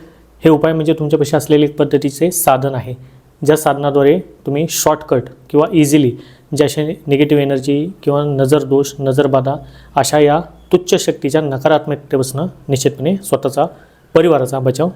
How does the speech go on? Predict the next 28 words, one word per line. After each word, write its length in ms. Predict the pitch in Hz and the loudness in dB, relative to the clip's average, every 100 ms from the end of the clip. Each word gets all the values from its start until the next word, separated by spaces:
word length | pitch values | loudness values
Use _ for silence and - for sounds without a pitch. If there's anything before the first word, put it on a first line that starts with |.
| - | -2
करू 120 | 139 | -2
शकाल. 300 | 120 127 123 131 _ - - | -2 -6 -10 -12 _ -8 -2
आता 140 | - | 0
काही 360 | 165 160 170 196 - | 4 4 2 -2 -10
शक्ती, 400 | - 147 - 139 120 117 - | -2 -2 -2 -2 -2 -6 -4
काही 340 | 143 143 151 151 151 - | 0 2 2 -2 -4 0
एनर्जीज 520 | 151 151 131 120 - - | 2 2 0 -4 -6 -4
अशा 200 | 143 135 | -2 0
असतात 200 | 151 - | -2 -2
ज्या 160 | 143 151 | 0 2
या 160 | 156 160 - - _ | 2 0 -6 -20 _
साध्या 300 | - 135 147 | -2 2 2
उपायांद्वारे 680 | 151 147 147 147 143 139 175 - - | 2 2 0 0 2 2 0 -4 -4
जात 280 | 135 131 131 | 0 0 -2
नाहीत, 140 | 120 - - _ - | -10 -12 -20 _ -2
त्याच्यासाठी 360 | 135 147 151 151 | 0 0 -2 -2
मग 200 | 151 135 | 2 2
रुद्राभिषेक 600 | 135 147 147 143 143 - | 4 2 0 0 -2 -2
करणे 300 | 127 127 131 - - | -6 -6 -10 -12 -4
किंवा 240 | - 139 135 | 0 2 0
सप्तशती 540 | - - - - 147 | -2 -2 -2 -2 -4
पाठ 240 | 147 139 127 | 0 -2 -2
करणे 240 | 135 131 | -6 -4
हे 100 | 127 | 0
उत्तम 280 | 139 135 139 | 0 0 -4
मानले 240 | 131 131 | 0 0
गेलेले 300 | 123 120 120 | 0 0 -2
आहे. 160 | 117 | -6